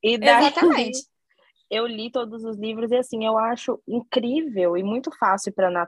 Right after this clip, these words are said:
Speaker 1: Todd ter ficado mi-, que ela ficou milionária, né? Ela ficou milionária com uma história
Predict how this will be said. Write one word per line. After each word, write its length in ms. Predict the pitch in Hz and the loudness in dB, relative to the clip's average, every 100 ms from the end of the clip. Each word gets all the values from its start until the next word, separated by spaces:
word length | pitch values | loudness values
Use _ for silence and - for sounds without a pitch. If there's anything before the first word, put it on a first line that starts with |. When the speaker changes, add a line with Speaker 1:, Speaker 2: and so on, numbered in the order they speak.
| - | 2
Speaker 1:
Todd 340 | 180 226 226 | 2 2 0
ter 140 | 220 | -4
ficado 600 | 214 214 - 208 202 220 208 _ | -4 -6 -2 -2 -2 -6 -8 _
mi-, 200 | 202 214 | -4 -4
que 160 | - - | -4 -10
ela 60 | - | -6
ficou 160 | - | -2
milionária, 540 | 202 208 453 370 165 175 | 0 2 2 2 2 0
né? 160 | 170 180 _ _ _ - - | 0 -6 _ _ _ -16 -2
Ela 140 | 240 | -2
ficou 180 | 240 277 | 2 2
milionária 560 | 262 262 320 311 277 285 | 4 4 4 2 2 0
com 140 | - | -2
uma 60 | 269 | -4
história 400 | 262 269 262 | -2 -2 0